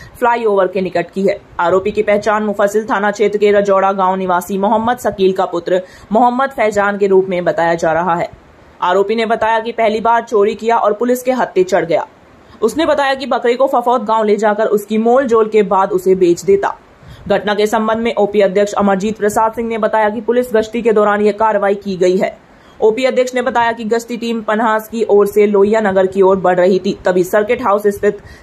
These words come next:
सड़क पर पुलिस को देख युवक बकरे को छोड़ भागने लगा। तभी पुलिस ने उसे खदेड़ कर पकड़ लिया और पूछताछ के बाद चोरी करने की बात सामने आई। फिलहाल पुलिस को देख भागने के दौरान लगे चोट से जख्मी आरोपी चोर को पुलिस ने इलाज के बाद जेल भेजने की तैयारी में जुट गई है,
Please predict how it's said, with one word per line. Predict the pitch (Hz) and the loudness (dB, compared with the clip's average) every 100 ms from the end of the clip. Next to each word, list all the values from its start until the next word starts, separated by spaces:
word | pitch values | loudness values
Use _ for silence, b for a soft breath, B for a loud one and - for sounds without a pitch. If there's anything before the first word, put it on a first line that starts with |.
| - | -4
सड़क | 226 233 233 _ | -2 0 -4 _
पर | 208 196 | -2 0
पुलिस | 196 185 185 | 2 0 2
को | 180 | -2
देख | 175 170 170 | 0 -2 0
युवक | 180 185 185 | 0 2 0
बकरे | 190 180 196 | -2 0 0
को | 196 | 2
छोड़ | 190 - 220 226 | 0 2 2 2
भागने | 208 175 185 170 | -2 -4 -4 -4
लगा। | 180 180 - - 180 | -2 -2 -4 -6 -2
तभी | 190 | -2
पुलिस | 196 214 208 | 0 2 2
ने | 214 | 0
उसे | 202 202 | 0 -2
खदेड़ | 196 208 220 190 | 0 2 2 2
कर | 180 | 0
पकड़ | 180 175 156 | -2 -4 -2
लिया | 160 147 - | -2 -4 -2
और | 175 165 | -2 0
पूछताछ | 233 233 233 233 | -4 0 -2 -2
के | 233 | -2
बाद | 208 202 208 | 0 0 0
चोरी | 220 202 226 | 2 2 2
करने | 214 185 | 0 0
की | 180 190 | -4 -2
बात | 175 170 - | 0 -2 -4
सामने | 180 170 165 | -6 -4 -6
आई। | 151 - - _ _ _ _ _ - | -8 -10 -20 _ _ _ _ _ -6
फिलहाल | 262 254 269 285 | 0 0 0 -4
पुलिस | 269 254 | -6 -4
को | 254 | -2
देख | 240 247 208 | 2 2 2
भागने | 240 220 233 | -2 -2 -2
के | 233 | -2
दौरान | 214 214 220 | 0 0 0
लगे | 214 208 240 | 0 2 2
चोट | 233 208 202 | 2 2 4
से | 220 196 | 2 2
जख्मी | 214 220 247 | 0 0 0
आरोपी | 233 214 208 220 | 2 2 0 -2
चोर | 226 208 | 2 2
को | 202 208 | 2 2
पुलिस | 202 196 208 | 2 0 2
ने | 202 | 0
इलाज | 185 196 | 0 -2
के | 190 | -2
बाद | 175 175 175 | 0 -2 -2
जेल | 208 202 196 | 0 2 4
भेजने | 190 196 | 2 2
की | 185 208 | -2 0
तैयारी | 185 180 175 | 0 2 0
में | 175 180 | -2 -4
जुट | 175 170 - | -2 -2 0
गई | 170 | 0
है, | 185 | 0